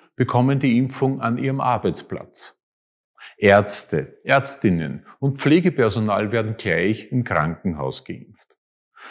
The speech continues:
Sehr viele Menschen erhalten ihre Impfung bei ihrem Hausarzt. Es gibt auch öffentliche Impfstellen. Gibt es auch eine Massenimpfung? Viele Menschen sollen in kurzer Zeit gegen die Corona-Erkrankung geimpft werden.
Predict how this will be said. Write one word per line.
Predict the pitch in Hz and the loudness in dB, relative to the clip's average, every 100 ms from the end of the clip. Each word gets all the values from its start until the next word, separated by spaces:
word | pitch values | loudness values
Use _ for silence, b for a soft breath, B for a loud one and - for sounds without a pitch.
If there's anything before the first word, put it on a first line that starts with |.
| B | B
Sehr | - - 92 120 | -6 4 6 6
viele | - 151 | 4 0
Menschen | 151 127 135 - 143 | 2 0 0 -2 -2
erhalten | - 107 104 110 120 | 0 0 -2 -2 0
ihre | 110 117 | 0 0
Impfung | 104 110 - 123 110 | 0 -2 -2 -2 -2
bei | 110 | -2
ihrem | 101 113 110 | -2 -2 0
Hausarzt. | 80 87 - - - - - _ _ _ _ _ _ _ _ _ _ | 0 0 -4 -10 -12 -20 -20 _ _ _ _ _ _ _ _ _ _
Es | 98 95 | -4 -4
gibt | - 92 - | 0 0 0
auch | 139 127 123 - _ - | -2 0 0 -8 _ 0
öffentliche | 120 127 - 123 85 78 87 | 2 2 0 -2 -2 -4 -4
Impfstellen. | 85 82 - - 78 - - _ _ _ _ B B B | -6 -8 -10 -10 -12 -12 -18 _ _ _ _ B B B
Gibt | 170 160 | 4 4
es | 190 156 | 4 4
auch | 123 127 | 2 2
eine | 147 135 | 0 2
Massenimpfung? | 131 117 131 - 123 90 87 - 78 71 73 _ _ _ | 2 2 -2 2 2 2 0 -4 -8 -8 -10 _ _ _
Viele | - 185 196 | 2 4 6
Menschen | 160 135 - - | 4 0 -2 -6
sollen | 120 - 113 120 | -4 0 0 2
in | 117 | -2
kurzer | - 113 123 - 110 | 0 -2 -2 -4 -8
Zeit | - 80 92 - | -6 -2 -2 -4
gegen | 104 80 95 | -4 -4 -4
die | 95 87 _ _ | -6 -8 _ _
Corona-Erkrankung | - 98 78 80 87 - 87 - 82 76 - 90 | -2 0 0 -2 -2 -4 -6 -6 -6 -6 -6 -6
geimpft | 90 80 151 156 - | -4 -6 -8 -10 -16
werden. | - 90 - | -16 -16 -16